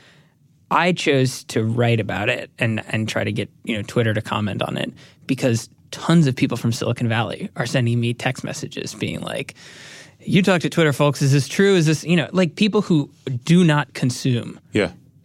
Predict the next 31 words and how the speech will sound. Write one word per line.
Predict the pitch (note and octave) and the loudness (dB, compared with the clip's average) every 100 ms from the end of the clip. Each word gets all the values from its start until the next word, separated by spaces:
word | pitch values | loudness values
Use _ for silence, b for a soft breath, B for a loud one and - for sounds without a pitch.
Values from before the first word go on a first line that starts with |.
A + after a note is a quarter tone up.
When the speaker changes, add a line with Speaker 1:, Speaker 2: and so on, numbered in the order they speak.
| - | -10
Speaker 1:
James | - C3+ B2 A2+ | -2 2 2 2
O'Keefe | A2+ - G#2 | 0 -2 -6
stuff. | - - - - | -4 -4 -4 -4
So, | - G3+ F3+ | -2 2 4
like, | E3 D3+ C3 | 4 2 0
Speaker 2:
So | C3 | 2
it | C3 | 4
is | C#3 - | 4 2
Speaker 1:
he's | C3+ G#2+ | 2 4
Speaker 2:
seeping | A2+ G#2 | 4 4
in. | F#2 | 4
Speaker 1:
finding | A#3+ A#3 A3 G3 F3 E3 D#3+ D#3 D#3 | 4 4 4 4 2 0 -4 -2 2
ways | E3+ E3+ D3+ C3+ - | 2 2 2 0 -2
this | D3+ - | -2 -2
stuff, | D#3+ C#3 - | -2 -4 -4
and, | - F#3 | 0 2
and | F#3+ | 2
I | G#3 | 2
think | G#3+ B3+ D3+ | 2 0 2
generally | F#3 F#3 F3 D3 | 0 2 2 2
that's | C3+ D#3+ | 0 -2
what | |
happens | C#3 C3 C#3 | -2 0 0
in | B2 A#2+ | 2 2
whatever | A2+ A#2+ A2 | 2 0 -2
industry. | G#2 G2 - - D2+ | -6 -8 -8 -6 -4
Like, | C3 - | -4 -2
I | C#3+ | 0
think, | F#3 E3 - B B B B | 0 -2 -4 B B B B
you | C3+ | 0
know, | A2+ A2 | 0 0